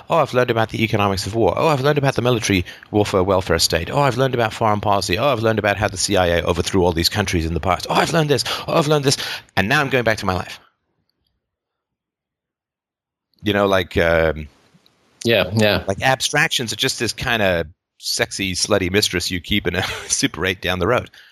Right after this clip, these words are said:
Speaker 1: You know, I'm gonna, gonna go bang these concepts senseless,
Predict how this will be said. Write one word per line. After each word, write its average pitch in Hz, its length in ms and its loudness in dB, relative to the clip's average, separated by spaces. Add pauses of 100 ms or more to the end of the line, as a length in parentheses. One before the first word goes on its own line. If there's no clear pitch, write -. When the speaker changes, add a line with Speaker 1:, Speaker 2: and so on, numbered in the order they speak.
(460)
Speaker 1:
You - 80 -6
know, 107 160 2
I'm 113 100 2
gonna, 110 300 0 (320)
gonna 123 160 2
go 117 280 2 (800)
bang 110 360 0
these 107 180 2
concepts 113 460 0
senseless, 143 520 0